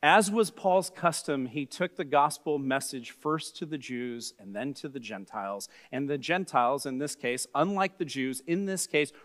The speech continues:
realized their spiritual dependence would, would be that they would receive the message because they were not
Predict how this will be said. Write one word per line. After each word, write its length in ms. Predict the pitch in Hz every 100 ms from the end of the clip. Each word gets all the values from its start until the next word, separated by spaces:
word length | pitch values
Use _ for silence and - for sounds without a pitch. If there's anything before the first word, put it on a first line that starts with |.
| -
realized 600 | 147 202 208 190 202 -
their 120 | 147
spiritual 540 | - - 185 185 190
dependence 840 | 165 139 - 180 226 254 262 - - - - _
would, 340 | 151 165 165 135 - _
would 300 | 143 156 139
be 340 | 175 196 208 202
that 220 | 165 -
they 100 | 160
would 180 | 147 127
receive 540 | 127 - 196 202 180
the 80 | 160
message 560 | 147 170 170 175 156
because 380 | - 127 147 131
they 120 | 131
were 180 | 127 123
not 460 | 123 170 202 113